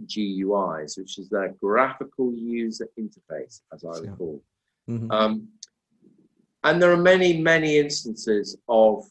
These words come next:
Speaker 1: you know, quantity over quality. Yeah. And
Speaker 2: Well,
Speaker 1: I,
Speaker 2: it
Speaker 1: and I
Speaker 2: remind-,
Speaker 1: don't
Speaker 2: it reminds me, Ian, of the statement that this lady from G E said to you, "Either you are the master and you know it all, or license it out."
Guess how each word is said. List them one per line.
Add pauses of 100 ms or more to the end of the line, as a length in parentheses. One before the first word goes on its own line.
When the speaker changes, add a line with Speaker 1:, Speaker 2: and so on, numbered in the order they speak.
(140)
Speaker 1:
you
know, (440)
quantity
over
quality. (480)
Yeah. (680)
And
Speaker 2:
Well,
Speaker 1:
I,
Speaker 2:
it
Speaker 1:
and
I
Speaker 2:
remind-,
Speaker 1:
don't (640)
Speaker 2:
it
reminds
me,
Ian,
of
the
statement
that
this
lady
from
G
E
said
to
you, (560)
"Either
you
are
the
master
and
you
know
it
all,
or
license
it
out."